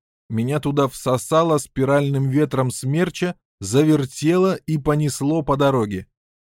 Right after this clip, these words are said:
Я укатился почти на целый квартал от дома, но один человек, увидев меня, выбежал, поднял и отнес в ближайший подвал. Очень напряженный день, как все могли заметить.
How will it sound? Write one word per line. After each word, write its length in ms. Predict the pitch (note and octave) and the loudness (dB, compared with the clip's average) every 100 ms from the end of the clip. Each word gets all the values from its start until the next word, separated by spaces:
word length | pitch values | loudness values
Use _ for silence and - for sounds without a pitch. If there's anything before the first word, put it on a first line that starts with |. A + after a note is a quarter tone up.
| - | -12
Я 240 | G2 A#2+ | -2 2
укатился 640 | D3 D3 D#3 F3 F3 - | 2 2 0 0 0 0
почти 500 | D#3 D#3 - - - | -2 -4 -4 -8 -4
на 160 | G3+ F#3 | 0 -2
целый 340 | - E3+ D#3+ | -2 -2 -2
квартал 540 | D3+ C#3+ C3+ - B2+ A#2 | -2 -2 -4 0 2 2
от 200 | G#2 G#2 | 0 -2
дома, 400 | G#2 F#2+ F2+ E2 _ _ _ _ | -2 0 -4 -8 _ _ _ _
но 140 | A2+ D3 | 0 0
один 240 | D#3 D#3+ | 2 -2
человек, 440 | - C#3+ C#3+ C#3+ | 0 0 2 0
увидев 380 | C#3+ C#3+ C#3+ C3+ | -2 -2 -2 -2
меня, 240 | C#3 C3+ B2 | -2 0 2
выбежал, 560 | D#3 F3+ E3+ E3+ D#3+ _ _ _ | 2 2 0 -2 -4 _ _ _
поднял 520 | D#3+ E3+ D#3 D#3 C3+ _ _ | 2 2 2 0 -2 _ _
и 80 | A2+ | -2
отнес 400 | A#2 A2+ C#3+ C3 | -2 0 -2 -2
в 40 | A2+ | -2
ближайший 520 | A#2+ A2+ A2 G2+ G#2 | 0 2 0 -2 -4
подвал. 460 | A2 G#2 F#2 E2+ _ _ _ _ _ _ _ _ _ | -2 -2 -4 -8 _ _ _ _ _ _ _ _ _
Очень 320 | E3 F#3+ - | -4 -4 -2
напряженный 640 | G#2+ G#2 A#2+ A#2 A2 G#2 G#2 | -4 -4 -4 -2 -2 -2 -2
день, 240 | G#2 G2+ | -2 -4
как 160 | G2+ - | -6 -8
все 160 | A2 | -6
могли 240 | G#2 G2+ G2+ | -4 -4 -4
заметить. 500 | G#2+ G#2 F2+ F#2+ | -4 -4 -6 -10